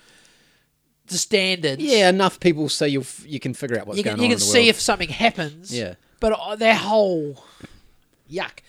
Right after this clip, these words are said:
Speaker 1: But anyway, where I was going with that was we ta-, we were talking about, uh, the gays in Jamaica. Don't wanna be gay in Jamaica. You gotta get out of there. But, um, I saw a, uh, I saw a, um, man, the trans people think they got a heart in New Zealand. I think it was you. I saw this week. I should. I didn't even put on the show notes. I should have.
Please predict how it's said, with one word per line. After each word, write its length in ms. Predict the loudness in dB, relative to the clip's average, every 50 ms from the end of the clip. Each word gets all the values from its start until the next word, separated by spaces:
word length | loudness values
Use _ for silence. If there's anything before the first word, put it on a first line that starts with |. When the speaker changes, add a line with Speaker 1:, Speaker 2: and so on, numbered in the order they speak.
| _
Speaker 1:
But 100 | 0 2
anyway, 140 | 4 4 4
where 200 | 4 4 6 4
I 40 | 4
was 120 | 4 0
going 200 | -2 -4 -4 -4
with 140 | -4 -6 -6
that 220 | -8 -10 -10 -10 _ -18 -20 -20 -20 -20 _
was 200 | -2 0 0 0
we 120 | -2 -6 -12
ta-, 160 | -8 -6 -4
we 180 | -2 0 -2 -2
were 60 | -4
talking 200 | -4 -6 -6 -4
about, 180 | -4 -4 -6 -6 -8 -14 -12 -10
uh, 120 | -10 -8
the 100 | -8 -8
gays 400 | -6 -4 -2 0 0 0 -2 -4
in 60 | -8
Jamaica. 380 | -12 -10 -8 -6 -4 -4 -6 -4
Don't 140 | -4 -4 -4
wanna 80 | -2 -4
be 80 | -6
gay 140 | -6 -6 -8
in 60 | -8
Jamaica. 460 | -10 -10 -12 -12 -12 -12 -14 -16 -16 -18 _ _ _ _ -20 -20 -20 -20 -20 _ _ _
You 100 | _ -10
gotta 160 | -8 -8 -8 -6
get 160 | -8 -8 -8
out 120 | -6 -8 -8
of 40 | -8
there. 120 | -8 -10 -8
But, 200 | -8 -6 -6 -6
um, 180 | -6 -8 -8
I 100 | -8 -8
saw 380 | -8 -6 -6 -4 -2 0 0 0
a, 100 | -2 -4
uh, 340 | -6 -8 -8 -8 -8 -8 -8 -8 -10
I 60 | -10
saw 400 | -8 -8 -8 -6 -4 -4 -2 -2
a, 200 | -4 -4 -6 -8
um, 200 | -10 -10 -12 -16 -18 -20 -20 _ _ _ _ _ _ _ -20 -20 _ _ _ _ _
man, 160 | -10 -8 -8
the 100 | -8 -8
trans 460 | -8 -8 -6 -4 -4 -4 -4 -6 -8
people 260 | -4 -2 -2 -2 -4 -6
think 140 | -14 -16
they 60 | -14 -12
got 100 | -10 -10
a 60 | -8
heart 160 | -8 -8 -8
in 80 | -8 -10
New 100 | -12 -14
Zealand. 380 | -12 -10 -8 -8 -8 -10 -12 -14 _ _ -20 _ _ _
I 80 | -10 -6
think 180 | -4 -4 -4 -2
it 60 | -2
was 220 | -2 -4 -4 -6
you. 260 | -10 -10 -10 -10 -10 -8 -8
I 100 | -8 -8
saw 280 | -8 -8 -10 -10 -8 -6
this 220 | -6 -8 -6 -4
week. 220 | -4 -4 -2 -4 -8
I 40 | -10
should. 220 | -6 -6 -4 -4
I 40 | -4
didn't 180 | -4 -6 -6 -6
even 120 | -8 -10
put 120 | -10 -12 -12
on 60 | -12
the 40 | -12
show 160 | -12 -12 -12
notes. 220 | -12 -14 -14 -14
I 40 | -16
should 180 | -12 -10 -10 -10
have. 160 | -10 -12